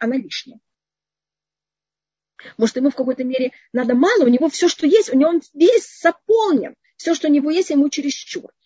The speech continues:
А мне сколько ни есть, я пустая. И ман символизировался вот этим креатором, который он символизирует, и вот это понятие «давать и получать». У него как будто было все внутри него. И на иврите слово «гад» —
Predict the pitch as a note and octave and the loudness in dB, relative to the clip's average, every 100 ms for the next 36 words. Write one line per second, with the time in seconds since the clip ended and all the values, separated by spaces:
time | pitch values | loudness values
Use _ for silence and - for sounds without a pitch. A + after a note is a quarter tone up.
0 | _ - C4 C#4+ E4 - D4 C#4 C4 C#4 | _ -6 -2 0 -2 -4 -4 -2 0 0
1 | F4 - G#3+ A#3 - - _ _ _ _ | -2 -4 -12 -12 -20 -20 _ _ _ _
2 | _ _ A3 - B3+ C4 G4+ B4+ - B3 | _ _ -20 -14 -10 -6 -6 -8 -8 -4
3 | A#3 A#3 C#4+ C4+ B3+ - G#3+ B3 A3+ A#3 | -4 -2 -4 -4 -4 -6 -10 -8 -8 -8
4 | C4 F4 C5 - - _ _ _ A#3+ C#4 | -8 -6 -6 -8 -10 _ _ _ -4 2
5 | D4 C#4 C4 A#3+ A#3+ A#3 D4+ D4 C#4+ _ | 2 0 -4 -4 -4 -6 -4 -4 -6 _
6 | _ - C4 C4+ C4+ C4 B3+ B3 B3 A3 | _ -2 0 0 -2 -4 -4 -6 -8 -10
7 | A3 F#4 A#4+ _ C4 - B3 - - - | -8 -6 -6 _ -14 -10 -12 -10 -10 -8
8 | A3 B3+ B3+ B3+ A#3+ C4+ B3 - - C4+ | -6 -4 -4 -4 -2 -2 -4 -10 -2 0
9 | F#3 - _ G3+ A3 A3 A3+ G#3 G#3 C4+ | 0 -6 _ -16 -14 -14 -12 -10 -8 -6
10 | A#4+ - _ _ _ _ _ _ _ _ | -6 -8 _ _ _ _ _ _ _ _
11 | - D#5+ - - _ E5+ D#5 - _ _ | -2 -2 -8 -16 _ -12 -12 -18 _ _
12 | _ _ _ _ _ _ _ _ _ _ | _ _ _ _ _ _ _ _ _ _
13 | _ _ C4 C4 A#3+ D4 C#4+ - B3+ A#3+ | _ _ 0 0 0 -4 -6 -2 0 2
14 | D#4 B4 | 0 -2